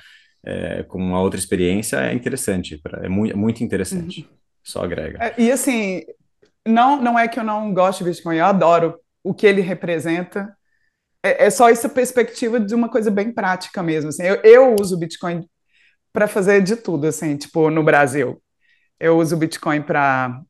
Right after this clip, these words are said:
Speaker 2: pagar professor dos meus filhos de português, eu uso Bitcoin, é, pra pagar personal trainer do Brasil, mandar dinheiro pros meus pais. É,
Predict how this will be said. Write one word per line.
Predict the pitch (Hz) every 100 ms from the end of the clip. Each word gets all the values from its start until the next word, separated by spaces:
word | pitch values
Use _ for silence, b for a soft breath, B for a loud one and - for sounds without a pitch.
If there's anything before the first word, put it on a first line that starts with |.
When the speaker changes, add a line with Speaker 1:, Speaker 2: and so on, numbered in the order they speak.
| _ _
Speaker 2:
pagar | 151 156 147
professor | 175 - 156 - 214 226 214 202 190
dos | 160
meus | 165 165 -
filhos | 170 160
de | 147
português, | 175 156 170 156 180 175 170 160
eu | 165 160
uso | 160 139 156 151 143 143 b b b b b
Bitcoin, | - 127 - 180 170 160 151 - _ _ _ -
é, | 180 170 156 147
pra | 143 - 170 151 147 139 135
pagar | - 190 180
personal | 196 190 196 180 175
trainer | 202 208 190 175
do | 175
Brasil, | 165 156 156 175 175 160 -
mandar | 185 185 185 185 175 160 165
dinheiro | 160 185 180
pros | 175 180
meus | 165 -
pais. | 165 156 170 170 170 - b b b b b _
É, | 160 156 147 147 170